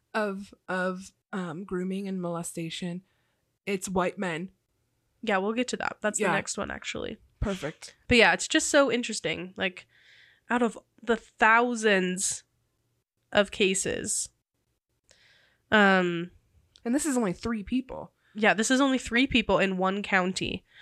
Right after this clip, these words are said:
Speaker 2: Um, but they, they, and they've been working in the field for years, like, tw-, over twenty years.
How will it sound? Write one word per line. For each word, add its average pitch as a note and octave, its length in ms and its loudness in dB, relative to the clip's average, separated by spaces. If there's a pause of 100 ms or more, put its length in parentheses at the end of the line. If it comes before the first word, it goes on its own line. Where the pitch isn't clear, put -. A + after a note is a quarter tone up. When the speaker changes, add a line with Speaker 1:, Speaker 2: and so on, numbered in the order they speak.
(240)
Speaker 2:
Um, E3 600 2 (760)
but - 140 -2
they, F#3 260 0 (100)
they, G3+ 240 -2
and F#3+ 200 -2
they've F3+ 160 -4
been F3 140 -8
working E3 240 -8
in G3+ 60 -6
the A3 80 -8
field C4 280 -6
for C4 140 2
years, B3+ 680 4
like, - 160 -12
tw-, - 100 -12 (240)
over B3+ 240 0
twenty A#3 260 0
years. A3+ 440 -2